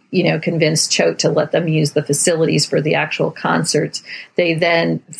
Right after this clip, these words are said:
you know, throughout the New Haven, you know, Cheshire, uh, Middletown, you know, there's a lot of universities and things in the area.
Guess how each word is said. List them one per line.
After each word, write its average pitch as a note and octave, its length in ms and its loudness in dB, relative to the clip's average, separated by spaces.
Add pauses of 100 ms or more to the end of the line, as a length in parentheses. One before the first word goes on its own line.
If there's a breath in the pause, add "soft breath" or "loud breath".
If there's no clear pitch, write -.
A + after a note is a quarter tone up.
you E3 140 -2
know, D#3+ 180 2
throughout E3 480 0
the D#3+ 80 2
New D#3+ 200 0
Haven, D#3+ 720 0
you E3+ 80 -2
know, D#3+ 280 -2
Cheshire, D#3 920 0 (420)
uh, C#3 320 2
Middletown, D#3+ 1000 0
you E3+ 100 -2
know, D3+ 100 2
there's D#3 220 2
a D#3+ 60 2
lot D#3 200 2
of D#3 140 -4
universities D#3+ 840 0
and D#3+ 140 -2
things D3+ 260 -2
in D3+ 120 0
the D3 120 -4
area. D3+ 360 0